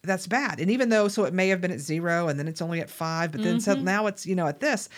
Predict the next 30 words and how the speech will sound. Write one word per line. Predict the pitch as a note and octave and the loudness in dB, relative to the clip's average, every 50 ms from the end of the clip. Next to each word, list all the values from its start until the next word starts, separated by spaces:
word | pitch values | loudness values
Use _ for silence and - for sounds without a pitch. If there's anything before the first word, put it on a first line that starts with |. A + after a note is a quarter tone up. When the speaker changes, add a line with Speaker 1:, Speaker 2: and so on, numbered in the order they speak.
| - - - - - - | -18 -18 -18 -18 -18 -8
Speaker 1:
And | - G3+ G#3+ G#3+ | -4 -2 -2 -2
so | G3 - A#3 A3 G#3+ G#3 G3+ F#3+ F3 - | -2 0 0 2 2 2 2 0 0 -2
you | - F3 F3+ G3+ G3+ | -6 -4 -4 -4 -2
could | - A3 - | -4 -4 -6
talk | - - A3 G#3 - | -4 -6 -6 -4 -4
about, | A3 F#3 F#3 F3 E3+ D3 | -2 -2 -2 -2 -2 -6
"Hey, | - E3+ F#3+ G3+ F3+ E3 | -8 -6 -4 -2 -2 -4
it's | E3 - D3+ E3 - - | -4 -6 -10 -12 -12 -12
going | - - G3+ F#3+ G#3 A3 A#3 | -6 -4 -2 0 0 0 0
to | A3+ A#3 G#3 | -2 -2 -4
continue | G3 - G3+ F#3+ - - G3 F#3 F#3 F3+ | -2 0 -2 -2 0 0 -2 0 0 -2
to | E3 E3+ | -2 -4
get | D#3+ E3 - - | -6 -8 -8 -6
worse | - D3+ F3 B3 D4 D4 - | -4 -2 -2 -2 -2 -4 -8
if | - E3 D#3 | -10 -8 -4
we | - E3 | -4 -2
don't | D#3+ D#3 - D#3 | -2 -2 -4 -4
nip | D#3 D#3 D#3 - | -6 -4 -4 -4
it | D3+ | -4
in | D3 C#3+ C#3+ | -4 -4 -4
the | C#3 C#3 | -6 -8
bud." | C#3+ - C#3+ C3 B2 E3 B3 D4 - - - - F3 | -6 -4 -4 -2 0 -2 -2 -4 -8 -12 -16 -14 -14
Okay. | E3 - E3+ D#3+ D#3 D#3+ F#3 G3 - - - - - - | -10 -4 -2 -2 -2 -2 -4 -6 -10 -16 -18 -18 -16 -6
Another | - F#3+ G3+ A3+ B3 C#4+ E4 | -2 -2 0 0 0 -2 -2
way | C#4+ B3+ A3+ | 0 0 0
to | G3+ | 0
frame | G3 - - G3 F#3+ E3+ | 0 0 0 0 0 -2
it | - - | -4 -6
too | - B3+ C4 A#3+ | -6 -4 0 0
is | G3+ F#3 F3+ - | 0 0 0 -4